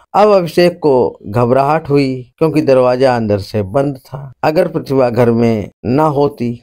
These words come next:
तो बाहर से ताला बंद होता, वो कहीं बाहर भी नहीं गई थी। दरवाजा अंदर से बंद था। इसके बाद चिंतित होते हुए अभिषेक ने दरवाजा तोड़ने की कोशिश की। अभिषेक ने दरवाजे को जोर जोर से लात मारना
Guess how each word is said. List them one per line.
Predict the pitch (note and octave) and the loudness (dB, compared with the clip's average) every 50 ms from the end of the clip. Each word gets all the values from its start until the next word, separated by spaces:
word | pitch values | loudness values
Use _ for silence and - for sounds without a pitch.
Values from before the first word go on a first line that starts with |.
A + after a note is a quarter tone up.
| _ - | _ -2
तो | C3+ B2 | -2 0
बाहर | G2+ A2 G2+ A2 A#2 G#2+ | 0 -2 -2 -2 -2 -4
से | G#2 - A2 G#2+ G#2 _ - | -4 -4 -6 -8 -8 _ -4
ताला | - B2+ C3 C3+ C#3+ D3 | -2 0 2 2 2 2
बंद | D3 D3 D3 D3 C#3 | 0 0 -2 0 0
होता, | C#3 C3+ C3+ C#3 - D3 D3 C3 B2 - - | -2 -2 -2 -4 -10 -12 -12 -14 -16 -12 -4
वो | - A#2 | -2 -2
कहीं | A2+ - A#2 A2 G#2+ A2+ G#2+ | 0 0 0 0 0 -2 -2
बाहर | G2 G#2+ G#2+ A2 A2+ A#2+ A#2+ | -2 -2 -2 0 0 -2 0
भी | C3 C#3 D3 | 0 0 2
नहीं | C#3+ C#3 C3+ C#3 C#3 C3 | 2 2 2 2 0 0
गई | B2+ B2+ C3 B2 A#2+ | 0 0 0 0 -4
थी। | - - - - - _ _ - | -8 -12 -20 -20 -20 _ _ 0
दरवाजा | B2 A2+ A2+ A2+ A#2 A#2 A2 A2+ A2 | 2 2 2 2 2 2 2 2 0
अंदर | - C2 A2 A#2+ A#2 A#2+ A#2+ A#2 | 0 -2 -2 0 2 2 2 0
से | A#2+ B2+ C#3+ | 2 0 0
बंद | C3+ C3 C#3+ C3+ C#3 | 2 2 0 -2 -2
था। | C3 C3+ C#3 C3 - - _ - | -4 -6 -8 -8 -10 -12 _ -6
इसके | - D#3 - - - F3+ | -6 -6 -4 0 0 2
बाद | D#3+ D3 C#3+ C#3 C#3 - _ _ - | 2 2 0 -2 -4 -6 _ _ -4
चिंतित | E3+ E3 D#3 D#3 - G3 F3+ F3+ - _ _ - | -2 -2 -2 -2 -4 -4 -4 -6 -8 _ _ 0
होते | A#2+ B2+ B2 - C3 B2 | 0 0 0 2 2 2
हुए | A2+ G#2+ A2+ A2+ | 4 4 4 4
अभिषेक | E2 E2+ A2+ A2+ - - B2+ C3 C3 B2+ - - | 2 2 0 -2 -4 -2 0 0 0 0 -4 -12
ने | - C2 - - _ _ - - | -12 -12 -12 -12 _ _ -16 -10
दरवाजा | A2+ A2 C#3+ C3+ C3+ C3+ C3 B2 A#2+ A#2 B2 A#2 A#2+ A#2 - _ - | -2 0 0 0 2 0 0 0 0 0 0 0 0 -4 -8 _ -4
तोड़ने | - D3 C#3 C3+ C3 C3 C3 C3 | 0 2 2 2 2 0 -2 -2
की | - - G2+ F#2 | -4 -4 -8 -8
कोशिश | F2+ - - C3+ C3 B2+ - B2 A#2+ B2 - | -8 -6 -4 -4 -4 -4 -4 -8 -8 -8 -12
की। | _ - - - _ _ - - | _ -18 -20 -20 _ _ -4 -2
अभिषेक | D#3+ D#3+ D#3 D#3 - G3 G3 F#3+ - | -2 -2 -2 -2 -2 -2 -2 -2 -2
ने | C#3+ C3 | -2 0
दरवाजे | A2+ B2+ A#2+ B2+ C3 C3+ C#3 C3+ D#3 D#3 D3+ - _ _ | 0 2 2 2 2 2 0 0 0 -2 -2 -4 _ _
को | - B2+ A#2 G#2 G#2 | -2 0 0 0 0
जोर | G#2 - C#3+ D3+ D#3 D#3+ D3+ A#2+ | -2 0 2 2 2 2 0 0
जोर | G#2 A2+ A#2 A2+ A2 G#2 | 0 2 2 2 2 0
से | - - A2 G2+ G2 - _ - G#2 | -4 -6 -4 -4 -4 -6 _ -8 -4
लात | A2+ A#2 B2 B2 B2+ B2+ - | 0 2 2 2 0 -2 -4
मारना | A2+ G#2+ G#2 G2+ F2+ F2 F2 E2 D2+ A2+ | -4 -2 -2 -2 -4 -4 -6 -8 -8 -10